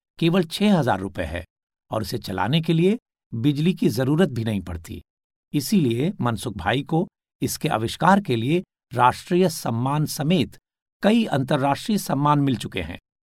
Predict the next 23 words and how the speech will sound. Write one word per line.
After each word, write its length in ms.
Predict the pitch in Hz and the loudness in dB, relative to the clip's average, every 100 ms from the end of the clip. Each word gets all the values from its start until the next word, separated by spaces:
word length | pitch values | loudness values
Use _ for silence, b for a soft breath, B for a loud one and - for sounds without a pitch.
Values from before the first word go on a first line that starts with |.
| _ _ _ _ - | _ _ _ _ -12
इसकी 180 | - | -8
सफलता 500 | 123 107 95 92 160 | -6 -6 -8 -2 0
से 160 | 147 117 | 0 -2
उत्साहित 480 | 95 - 98 131 160 | -6 -4 -2 -2 0
होकर 320 | 160 202 202 - _ _ | 0 0 -4 -6 _ _
मनसुख 340 | 120 135 135 131 | -4 -2 -2 -4
भाई 380 | 87 107 156 202 _ _ 139 | -2 0 2 -2 _ _ -4
अब 120 | 117 | 0
मिट्टी 380 | 131 - - 165 | -2 -2 -2 -4
कूल 400 | - 165 190 202 _ - | 0 2 2 0 _ -14
घर 200 | - 156 | 0 0
बनाने 380 | 180 220 196 147 | 2 4 4 2
की 120 | 160 | -2
भी 160 | 104 117 | -4 -4
सोच 260 | 117 101 | -4 -8
रहे 180 | 92 - | -8 -8
हैं, 240 | - - 107 _ _ - | -10 -12 -20 _ _ -8
जो 100 | 110 | -4
पर्यावरण 560 | 110 101 101 123 147 | -4 -2 0 0 0
के 140 | 127 139 | -2 -4
लिए 240 | 127 135 | -2 -2
हितकारी 680 | 131 _ _ 104 - 90 123 | -6 _ _ -12 -6 -4 -2
होगा। 360 | 160 220 104 | -4 -6 -6